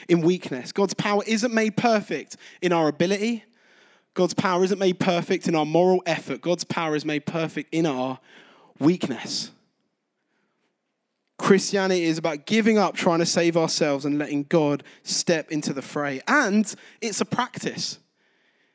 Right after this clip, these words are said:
This isn't something we do once. This is something we do every single day.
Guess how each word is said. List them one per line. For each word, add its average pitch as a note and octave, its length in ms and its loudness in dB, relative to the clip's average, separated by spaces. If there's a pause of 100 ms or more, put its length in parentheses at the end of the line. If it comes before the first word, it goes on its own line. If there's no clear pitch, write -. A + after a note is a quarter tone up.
This A3+ 120 4
isn't C#4 140 6
something A#3+ 320 4
we A3+ 100 6
do A3 260 4
once. G3+ 320 4
This A3+ 160 4
is B3+ 100 4
something G3 340 2
we F3+ 120 0
do F3 240 0 (100)
every G#3+ 580 0 (200)
single F3 760 0 (200)
day. B2+ 360 -4